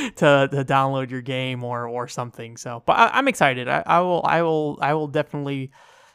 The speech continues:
you know, I will, I want to consume the Dojin games, and if I have a physical copy, or if I have purchased something that is,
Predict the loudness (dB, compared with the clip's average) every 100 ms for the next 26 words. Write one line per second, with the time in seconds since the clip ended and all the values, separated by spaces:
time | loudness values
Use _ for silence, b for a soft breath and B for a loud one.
0 | b -12 -8 -8 -8 -10 _ -20 _ -4
1 | 0 0 0 -2 -4 -2 -2 -4 -6 -8
2 | -6 -6 -2 -2 -2 -8 -14 _ _ _
3 | -6 0 2 2 -2 -6 -6 -6 -8 -8
4 | 0 2 2 -2 -4 -4 0 4 2 2
5 | -2 -2 -2 -4 -4 -4 -4 -2 -4 -4
6 | 2 2 2 -6 -8 -2 -2 0 -2 -2
7 | -4 -6 -8 -8 -10 -14